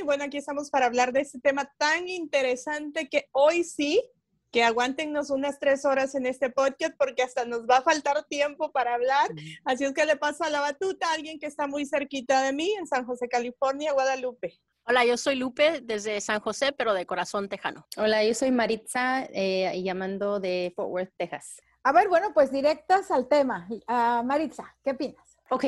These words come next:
Speaker 4: porque de-, del punto de vista mío y por qué elegí este tema era porque estaba yo platicando con mis muchachos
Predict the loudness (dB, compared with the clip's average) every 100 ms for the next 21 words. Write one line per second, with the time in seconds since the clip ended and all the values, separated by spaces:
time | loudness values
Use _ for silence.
0 | 0 0 0 0 0 0 0 -2 -6 -6
1 | -4 -2 -2 0 0 2 0 0 -2 -2
2 | -2 -2 -2 0 0 -2 -2 -4 -6 -4
3 | -6 -2 0 2 0 0 0 0 0 -2
4 | -2 -2 -6 -6 -2 0 0 0 -2 0
5 | 0 0 0 -2 -6 -6 -4 -4 -4 0
6 | 0 0 0 0 2 0 -2 -4 -6 -4
7 | -4 -4 -4 -2 -4 -4 -4 -4 -4 -4
8 | -6 -8